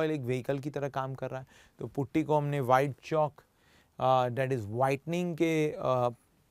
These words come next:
powdered white chalk and linseed oil को मिक्स करके बनाया। It have a consistency of clay, तो ये बहुत प्लास्टिक होती है, इसको आराम से आप पूरे सरफेस के ऊपर स्प्रेड कर सकते हो।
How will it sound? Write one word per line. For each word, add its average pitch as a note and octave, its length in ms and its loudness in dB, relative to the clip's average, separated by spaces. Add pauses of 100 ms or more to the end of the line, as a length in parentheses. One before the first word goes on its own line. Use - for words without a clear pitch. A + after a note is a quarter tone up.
powdered F3+ 540 12
white D3 260 4 (100)
chalk D3+ 300 -2 (220)
and D#3 260 2 (240)
linseed C#3+ 480 0
oil C3 80 -2
को B2+ 120 -6
मिक्स B2 280 -8
करके C3+ 300 -6
बनाया। C#3 380 -2 (400)
It D#3+ 220 4
have F3+ 280 10
a E3 240 8 (440)
consistency F3+ 640 2
of F#3+ 260 6
clay, F#3+ 200 4 (140)
तो D#3+ 100 2
ये D#3 120 2
बहुत C#3+ 380 4
प्लास्टिक D3+ 520 4
होती F3+ 260 2
है, E3+ 60 6
इसको D#3+ 200 0
आराम F3 480 4
से F#3 140 -2
आप E3 200 0
पूरे D3+ 200 -2
सरफेस C3+ 440 -6
के C3+ 100 -8
ऊपर A#2+ 240 -4
स्प्रेड D#3+ 420 -4 (180)
कर A#2+ 120 -6
सकते - 360 -16
हो। A2+ 140 -14